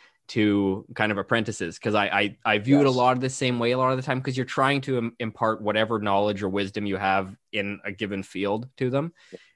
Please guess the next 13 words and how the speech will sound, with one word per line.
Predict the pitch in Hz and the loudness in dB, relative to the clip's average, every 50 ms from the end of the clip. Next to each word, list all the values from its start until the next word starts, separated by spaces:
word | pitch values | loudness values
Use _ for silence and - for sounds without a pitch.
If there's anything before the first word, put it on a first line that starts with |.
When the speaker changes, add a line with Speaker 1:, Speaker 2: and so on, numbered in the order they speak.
| _ - | _ -8
Speaker 1:
And | - 101 98 101 | -4 -2 0 2
I, | 98 95 98 98 | 4 4 4 4
uh, | 98 95 92 92 | 4 2 2 0
yeah, | 92 95 120 110 | 0 2 2 2
I | 101 98 | 2 2
find | - 120 117 113 | 2 0 0 2
there's | 117 110 104 | 0 0 0
a | 117 | 0
lot | 107 104 104 104 104 | 2 4 4 4 4
of, | 104 101 95 104 | 2 0 0 0
uh, | 107 101 98 98 95 98 107 117 120 _ _ _ _ 160 - _ | 0 2 2 2 2 2 0 -4 -10 _ _ _ _ -20 -16 _
kind | - 104 98 | -4 -2 -2
of, | 98 90 - | -2 -4 -6